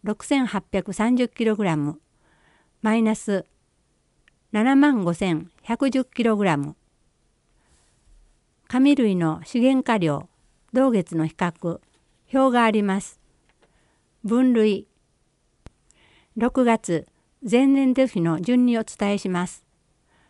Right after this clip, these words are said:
段ボール、一万六千百五十キログラム、プラス千八百八十キログラム。新聞紙、一万一千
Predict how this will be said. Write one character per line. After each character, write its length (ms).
段 260
ボ 200
ー 20
ル、 240
一 240
万 240
六 180
千 300
百 280
五 120
十 140
キ 180
ロ 120
グ 60
ラ 140
ム、 200
プ 100
ラ 140
ス 260
千 300
八 220
百 220
八 300
十 120
キ 200
ロ 100
グ 80
ラ 140
ム。 180
新 280
聞 280
紙、 220
一 220
万 240
一 100
千 380